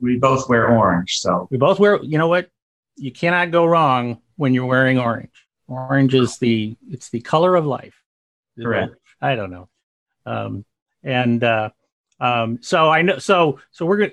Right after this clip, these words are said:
Speaker 2: we're gonna cut this one off and then, um, come back again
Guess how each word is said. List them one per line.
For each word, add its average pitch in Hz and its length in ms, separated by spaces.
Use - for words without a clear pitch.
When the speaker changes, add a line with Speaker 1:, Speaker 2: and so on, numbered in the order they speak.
Speaker 2:
we're 175 120
gonna 202 120
cut 190 260
this 220 180
one 226 120
off 202 340
and 151 160
then, 151 340
um, 135 340
come 170 220
back 160 380
again 151 460